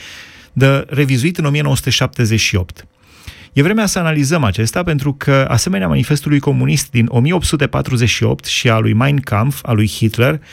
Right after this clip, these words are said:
manifestul gay a întors lumea pe dos, a produs o răsturnare a valorilor nemai cunoscută în istorie și deja a produs milioane de victime inocente.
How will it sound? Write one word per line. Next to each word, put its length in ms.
manifestul 460
gay 160
a 80
întors 300
lumea 200
pe 120
dos, 280
a 60
produs 320
o 80
răsturnare 680
a 80
valorilor 560
nemai 220
cunoscută 440
în 60
istorie 560
și 160
deja 220
a 60
produs 280
milioane 480
de 100
victime 400
inocente. 600